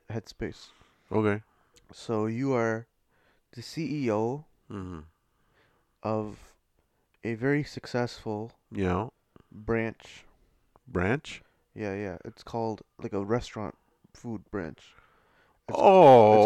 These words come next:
Speaker 1: called, it's called, it's called Baba's Butter Chicken. Okay?
Speaker 2: Baba's Butter Chicken?
Speaker 1: Yeah, and it's throughout.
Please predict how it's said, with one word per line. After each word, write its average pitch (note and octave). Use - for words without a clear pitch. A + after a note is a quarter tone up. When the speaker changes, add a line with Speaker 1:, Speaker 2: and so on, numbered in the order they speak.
Speaker 1:
called, B2+
it's -
called, B2
it's -
called B2
Baba's B2+
Butter A2+
Chicken. -
Okay? A2
Speaker 2:
Baba's A2
Butter A2
Chicken? -
Speaker 1:
Yeah, G#2+
and G#2
it's -
throughout. B2+